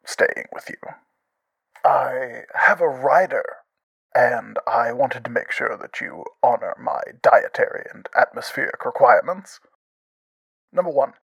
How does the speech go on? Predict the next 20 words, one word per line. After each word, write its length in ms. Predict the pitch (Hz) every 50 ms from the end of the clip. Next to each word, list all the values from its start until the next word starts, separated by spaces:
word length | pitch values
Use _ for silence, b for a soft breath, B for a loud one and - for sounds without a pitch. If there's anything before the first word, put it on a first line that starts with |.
| _ _ _ _ -
singing 460 | - - 262 285 311 302 294 262 220
bowls 380 | 190 170 165 165 165 160 131 -
must 320 | 151 160 160 160 - - -
be 140 | 160 156 135
played 480 | _ - - - 120 127 107 95 - - -
to 80 | - 120
wake 200 | 123 127 113 -
me 140 | 123 123 127
up 140 | 127 -
in 80 | 127 110
the 40 | 107
morning, 400 | 110 107 92 - - - - 120 -
but 160 | 123 - - -
only 320 | 151 160 160 165 170 180
for 120 | - -
the 100 | 160 160
throat 400 | 156 - - 135 131 151 - - -
and 140 | - 123 -
heart 320 | - - - - - -
chakras. 680 | - - - - - - - - - 240 - - -